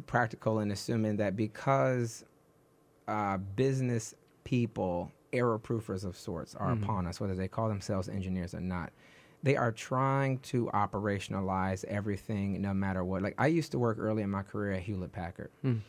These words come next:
Speaker 1: and they had a business process there called I T service management
Speaker 2: Hmm.
Speaker 1: and another business process called I T information library, I T I L. And it was, like,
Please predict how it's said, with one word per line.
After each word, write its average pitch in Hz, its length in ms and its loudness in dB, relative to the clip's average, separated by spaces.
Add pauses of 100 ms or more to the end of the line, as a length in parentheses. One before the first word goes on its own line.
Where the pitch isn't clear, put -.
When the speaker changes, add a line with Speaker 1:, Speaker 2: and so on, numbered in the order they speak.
(280)
Speaker 1:
and 98 720 2 (340)
they 120 140 2
had 139 160 2
a 110 60 0
business 113 440 2
process 95 440 -2
there 90 180 -2
called 90 380 -2 (120)
I 107 200 0
T 110 240 -2
service 90 420 -4
management 80 500 -8 (140)
Speaker 2:
Hmm. 131 60 -8 (340)
Speaker 1:
and 104 160 0
another 107 260 2
business 95 320 -4
process 92 400 -4
called 92 320 -4
I 110 360 -2
T 98 580 -2 (2250)
information 98 920 0
library, 82 720 -4
I 95 160 -2
T 101 220 -6
I 82 240 -4
L. 80 80 -6
And 85 160 -4
it 135 80 0
was, 151 180 -4
like, 110 260 0